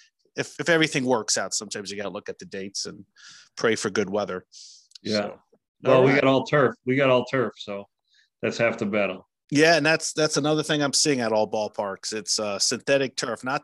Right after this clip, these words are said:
Speaker 1: not the AstroTurf that, uh, you
Speaker 2: No.
Speaker 1: and I grew up with.
Speaker 2: Right.
Speaker 1: A new, uh, a, a new, gentler kind that
Speaker 2: Yep.
Speaker 1: plays just as well. Well, well,
Speaker 2: Exactly.
Speaker 1: Tom, yeah. Well, Tom, I appreciate you taking your time off on this cold winter night.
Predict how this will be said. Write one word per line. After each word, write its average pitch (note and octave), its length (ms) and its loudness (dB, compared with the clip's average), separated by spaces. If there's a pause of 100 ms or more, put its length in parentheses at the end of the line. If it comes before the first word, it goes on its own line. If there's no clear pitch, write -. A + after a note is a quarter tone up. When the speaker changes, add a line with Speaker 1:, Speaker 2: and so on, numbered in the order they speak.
Speaker 1:
not E3+ 240 -4
the F3 160 -10
AstroTurf A#2+ 960 -6
that, G2 240 -6
uh, F#2+ 120 -6
you G2 80 -8
Speaker 2:
No. A2 140 -2
Speaker 1:
and G#2 80 -8
I G#2+ 140 -8 (260)
grew A2+ 220 -4
up G2+ 180 -6
with. F#2+ 220 -10 (420)
Speaker 2:
Right. E2+ 280 -14 (200)
Speaker 1:
A - 60 -6
new, G#2 300 0
uh, F#2+ 260 -4 (140)
a, - 60 -14 (340)
a - 20 -20
new, A2+ 320 -6
gentler A2 400 -4
kind F#2 460 -6
that F2+ 200 -8 (200)
Speaker 2:
Yep. G2+ 280 -4 (360)
Speaker 1:
plays G#2+ 240 -2
just G2+ 220 -4
as F#2+ 140 -6
well. F#2 320 -12 (540)
Well, E3 100 4
well, G3 100 6
Speaker 2:
Exactly. F#3+ 280 2
Speaker 1:
Tom, - 40 -16 (120)
yeah. D#3 140 -2
Well, D3+ 160 0
Tom, A3 320 2
I D#3 60 4
appreciate G3 840 0
you E3 80 -8
taking F3 340 -6
your E3 80 -6
time E3+ 320 0
off F3 260 0
on C3+ 120 -4
this B2+ 160 -8
cold D#3 260 -2
winter D#3 300 -4
night. D#3+ 280 -4